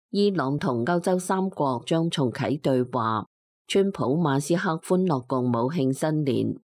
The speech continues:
南韓總統反擊逮捕令，與支持者誓言抗爭。觀眾朋友，大家好，歡迎收睇今日頭條，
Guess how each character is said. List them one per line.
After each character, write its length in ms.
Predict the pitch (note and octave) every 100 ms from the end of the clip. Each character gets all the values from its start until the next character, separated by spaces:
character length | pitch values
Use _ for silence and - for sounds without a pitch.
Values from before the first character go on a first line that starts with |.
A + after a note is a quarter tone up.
| _ _ _
南 180 | B2+ C3 C3
韓 180 | C3
總 260 | A#2+ B2+ F#3+
統 280 | E3+ B2+ F3+
反 200 | - B2
擊 200 | D#3+ F3+ -
逮 180 | C3
捕 240 | B2 B2 B2
令， 260 | A#2+ A#2 A#2+ _ -
與 240 | C3 D3
支 180 | - F#3+
持 200 | - G#2
者 280 | - A2+ D#3+
誓 240 | - A#2+
言 280 | B2 A#2 A2+
抗 320 | - C3 C3
爭。 360 | C3 D3 D3 C#3+ _ _ _ -
觀 160 | F3+ F3+
眾 180 | D3
朋 220 | C3 C3 A#2
友， 160 | B2
大 160 | C#3+ B2
家 240 | C3+ E3
好， 220 | F3+ G#2 A#2+
歡 360 | D3+ - F3+ F#3
迎 160 | C3+
收 240 | A#2+ G3 G3
睇 260 | C3 A#2+
今 240 | D#3 F3+ F3
日 60 |
頭 240 | C3 B2+ A#2
條， 280 | - B2+